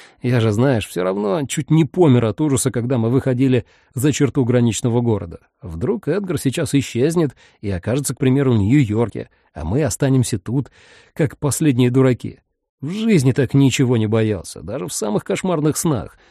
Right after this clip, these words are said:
Но сам видишь, все получилось. И какой шикарный эффект!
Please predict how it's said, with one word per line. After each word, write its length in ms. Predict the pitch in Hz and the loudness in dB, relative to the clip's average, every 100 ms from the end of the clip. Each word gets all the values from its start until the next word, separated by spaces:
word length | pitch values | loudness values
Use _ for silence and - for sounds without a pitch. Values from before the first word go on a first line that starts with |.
| _ - | _ -10
Но 220 | - 170 | -6 -4
сам 260 | - 262 | -2 -2
видишь, 300 | 180 87 - - | -2 -6 -10 -10
все 180 | 247 | -8
получилось. 640 | 247 135 95 110 95 - - _ _ _ | -4 -2 -4 -6 -10 -12 -20 _ _ _
И 60 | - | -6
какой 240 | 110 131 | -4 -2
шикарный 680 | 107 151 - 170 120 110 107 | -2 -2 0 0 2 2 0
эффект! 460 | 107 208 180 - | 0 0 -2 -4